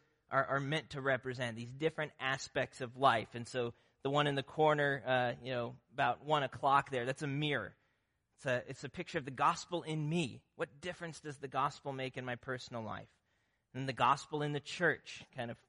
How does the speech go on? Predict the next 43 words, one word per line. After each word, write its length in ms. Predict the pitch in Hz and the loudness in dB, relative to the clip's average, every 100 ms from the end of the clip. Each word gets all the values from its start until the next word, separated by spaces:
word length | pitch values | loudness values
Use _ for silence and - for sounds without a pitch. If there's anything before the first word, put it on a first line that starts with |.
| _ 170 104 110 | _ _ -20 -8
going 260 | 127 131 131 | -4 -4 -2
clockwise, 520 | - 147 - 117 110 | -2 -2 -2 -8 -8
the 80 | 113 | -8
gospel 480 | 117 127 - 151 | -2 -2 -2 -4
at 80 | 147 - - | -4 -4 -6
home, 440 | 160 147 117 98 - _ - | -4 -4 -6 -12 -18 _ -8
at 180 | 127 - | -8 -6
school, 760 | - - - 156 135 104 - _ _ | -10 -10 -4 -2 -2 -6 -10 _ _
at 160 | - 135 110 117 | -4 -4 -6 -14
work, 640 | 120 143 143 101 _ - - _ _ _ _ _ - | -2 2 2 0 _ -16 -16 _ _ _ _ _ -10
uh, 180 | 107 107 | -8 -6
in 200 | - 160 | -4 -2
the, 160 | 156 143 - | -2 -4 -4
in 140 | 151 | -4
the 60 | 156 | -4
public 460 | - 175 175 165 | -2 0 2 2
square. 520 | - - 175 165 131 | 0 0 4 6 6
That's 160 | 113 113 | 2 -4
a 60 | 131 | -8
picture 340 | 160 - 151 | -10 -8 -6
of 100 | 135 | -4
a 60 | 131 | -6
city 420 | - 160 160 131 | -6 -6 -4 -4
there. 280 | 107 92 - _ _ | -6 -8 -10 _ _
And 140 | - 151 | -10 -6
to 60 | |
the 160 | 160 170 | 0 2
ends 240 | 165 180 | 2 0
of 80 | 175 | 0
the 140 | 180 202 | 2 4
earth, 240 | 190 120 | 4 2
that's 220 | - 113 131 | -6 -8 -6
a, 180 | 120 - | -6 -8
that's 160 | 87 123 | -12 -8
a 60 | 139 | -8
globe 640 | 135 156 165 151 120 107 107 | -8 0 4 4 2 -4 -10
in 120 | 123 | -6
that 180 | 120 113 | -4 -4
upper 380 | 120 127 120 123 - - | -6 -6 -6 -8 -12 -2
left-hand 580 | 147 147 - 120 110 | 0 0 -4 -10 -10
corner. 440 | - - 110 90 - _ _ _ _ _ _ _ _ _ | -12 -12 -12 -12 -18 _ _ _ _ _ _ _ _ _
The 40 | 151 | -4
gospel 540 | 143 185 233 - 196 | 2 2 2 -6 -8